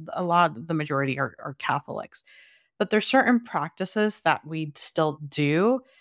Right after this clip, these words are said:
that don't have any base on the Cath-, on the Roman Catholic religion at all. They're actually ancestral practices that have m-, been married into that in order for survival.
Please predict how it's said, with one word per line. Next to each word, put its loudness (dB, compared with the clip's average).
that 0
don't 6
have 2
any 0
base 2
on 0
the -2
Cath-, 0
on 0
the 0
Roman 2
Catholic -4
religion -4
at -2
all. 8
They're 0
actually 2
ancestral -6
practices -6
that -2
have -4
m-, -6
been 2
married 0
into -4
that 0
in -2
order 2
for 0
survival. -2